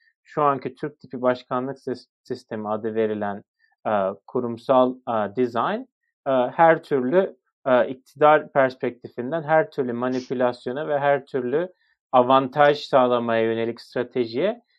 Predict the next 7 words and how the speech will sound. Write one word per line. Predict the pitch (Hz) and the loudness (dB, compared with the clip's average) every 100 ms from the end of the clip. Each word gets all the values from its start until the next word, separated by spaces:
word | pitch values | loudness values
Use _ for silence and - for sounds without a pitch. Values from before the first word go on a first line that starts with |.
| _ - | _ -4
e, | |
açık | 127 120 - 139 - 175 _ | -2 -2 -2 -8 -6 -10 _
bir, | 127 113 - _ _ - | 0 0 -6 _ _ -14
açık | 127 - - - | -12 -12 -8 -2
bir | 120 110 _ _ | -2 -2 _ _
kurumsal | 123 110 110 113 104 | -8 -8 -6 -4 -4
dizayn. | 101 95 98 | -6 -12 -14